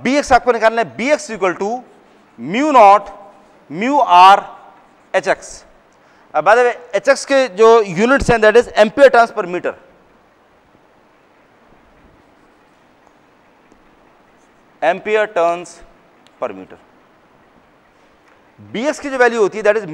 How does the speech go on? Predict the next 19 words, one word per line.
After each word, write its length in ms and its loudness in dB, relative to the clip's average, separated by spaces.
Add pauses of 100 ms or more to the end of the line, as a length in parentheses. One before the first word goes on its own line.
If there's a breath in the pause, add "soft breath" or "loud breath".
mu 240 -6
naught 220 0 (100)
mu 140 -4 (180)
r 40 4 (160)
h 180 -6
x, 140 -8 (320 soft breath)
और 280 2
एयर 220 8
के 100 -8
केस 260 -4
में 300 -6 (880)
mu 260 0 (200)
r 200 8 (120)
is 80 -12
considered 400 -6
to 80 -8
be 160 -8
equal 180 -6
to 280 -20